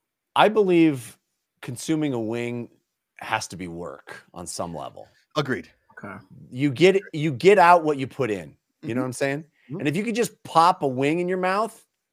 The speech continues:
Speaker 1: m-, heedless, mindless,
Speaker 2: Mm-mm.
Speaker 1: without respect of the potential bone, w-, what are we even doing?
Speaker 3: Y'all, y'all are doing a number on all the flat wingers and the wing anon people right now.
Speaker 1: Thank
Speaker 3: Y'all
Speaker 1: you.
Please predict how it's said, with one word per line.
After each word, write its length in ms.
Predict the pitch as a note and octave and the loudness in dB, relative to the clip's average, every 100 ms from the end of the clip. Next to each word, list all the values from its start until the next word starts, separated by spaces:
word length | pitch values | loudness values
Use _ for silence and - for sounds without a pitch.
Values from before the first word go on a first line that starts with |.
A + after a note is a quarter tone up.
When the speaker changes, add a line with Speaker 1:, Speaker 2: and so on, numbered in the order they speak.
| _ _ _ _ | _ _ _ _
Speaker 1:
m-, 140 | A#2 B2+ _ - - - | -14 -14 _ -20 -20 -20
heedless, 640 | - G3 A3+ B3+ C4+ - | -2 -2 4 6 6 4
mindless, 680 | D3+ F#3+ - B3+ C#4 - - _ _ _ | 2 2 2 6 6 6 -12 _ _ _
Speaker 2:
Mm-mm. 320 | A2 - G2 F2 _ _ _ C#3+ C#3 _ _ | -20 -20 -20 -20 _ _ _ _ -20 _ _
Speaker 1:
without 260 | D3+ G3 A3+ | 4 6 6
respect 560 | G3 - - G#3+ G#3+ G#3 | 4 -4 6 6 6 -4
of 100 | E3 | -2
the 60 | D3 | -4
potential 640 | B2+ C3 C#3 F3+ G#3 E3+ | -6 -10 0 0 2 -2
bone, 540 | B2 E3 G#3+ D4 B3+ _ _ _ _ _ - _ - - | 6 8 8 4 0 _ _ _ _ _ -20 _ -20 -18
w-, 240 | D#3+ E3 | -16 -10
what 140 | E3+ G#3 | 0 2
are 40 | |
we 100 | E3 | 2
even 180 | B2 G2+ | 0 -2
doing? 280 | G#2 C#2 A1 _ _ - - _ _ | -4 -6 -16 _ _ -20 -20 _ _
Speaker 3:
Y'all, 280 | C#3+ D3+ - | 6 6 6
y'all 200 | D3+ D#3+ | 6 6
are 60 | C#3+ | 8
doing 280 | C#3+ C3+ B2 | 6 4 2
a 20 | |
number 320 | A#2+ A#2+ A#2 | 0 -2 -4
on 120 | A#2 A#2 | -6 -6
all 120 | A#2 | -6
the 80 | A#2 | -8
flat 360 | - B2+ A#2+ | -6 -4 -4
wingers 520 | A#2 A#2+ A#2+ A#2 A#2 A#2 | -6 -6 -4 -6 -6 -6
and 120 | A#2 | -8
the 40 | |
wing 220 | A2+ B2 A#2 | -6 -6 -6
anon 400 | A#2 A2 G#2+ A#2 | -6 -6 -6 -6
people 360 | B2+ - A2+ | -8 -6 -6
right 180 | A#2 A#2 | -4 -4
now. 180 | G#2+ - | 0 0
Speaker 1:
Thank 100 | B2+ | 0
Speaker 3:
Y'all 100 | |
Speaker 1:
you. 40 | C#3+ | -2